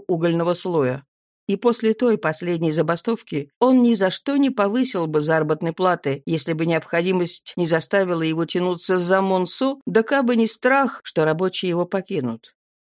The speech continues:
А теперь пусть они сами подумают о завтрашнем дне.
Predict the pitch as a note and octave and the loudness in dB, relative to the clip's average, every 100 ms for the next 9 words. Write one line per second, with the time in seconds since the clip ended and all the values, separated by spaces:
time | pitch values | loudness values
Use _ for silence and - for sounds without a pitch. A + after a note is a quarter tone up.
0 | _ _ - G3 - D3 C#3 F3+ B3 D4 | _ _ -2 -2 -2 -6 0 2 2 0
1 | - _ - F4+ - A#3 G3+ F3+ - D#3 | -6 _ -2 -2 2 2 2 0 0 2
2 | C#3 C3+ D3 C#3 C#3+ C#3 C#3 D#3 D3+ D#3+ | 0 -2 -2 0 2 2 0 0 0 -2
3 | E3 D3+ - E3+ D3+ E3 D#3+ D3 | -2 -4 0 0 0 2 2 0